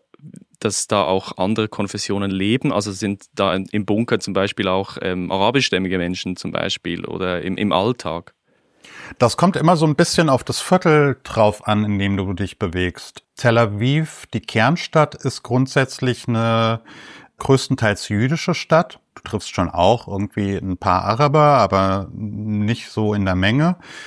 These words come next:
Speaker 2: Also Tel Aviv ist eine St-, Doppelstadt mit Jaffa, das, ähm, traditionell eine arabische Stadt ist. Ich hatte auch eine Weile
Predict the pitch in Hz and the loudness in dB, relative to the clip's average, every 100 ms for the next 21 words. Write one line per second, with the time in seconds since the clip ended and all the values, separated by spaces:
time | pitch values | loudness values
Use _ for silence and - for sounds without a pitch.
0 | - - - 92 90 - 95 98 104 104 | -18 -14 -8 -6 -4 0 0 0 -2 -4
1 | 104 - - - 104 110 135 - 120 113 | -4 -4 -10 -8 -2 0 0 0 0 0
2 | - 98 - - 101 - 160 165 - - | 0 -4 -2 -2 -2 2 2 2 -4 -18
3 | - - - - _ 107 104 - - - | -20 -20 -20 -20 _ 2 2 -2 -10 -2
4 | 101 98 98 110 101 - - 101 95 95 | 0 2 0 0 -2 -2 0 2 4 2
5 | 98 - - 95 90 90 87 87 104 143 | 0 -4 -4 -2 0 0 2 2 2 -2
6 | 135 - 131 - - 143 143 - 107 98 | -4 0 0 0 -2 -2 -2 -8 -6 -2
7 | 104 - 117 101 101 - 101 95 92 92 | -2 -2 0 0 0 -2 -2 0 2 0
8 | 90 90 95 92 | 2 2 2 -2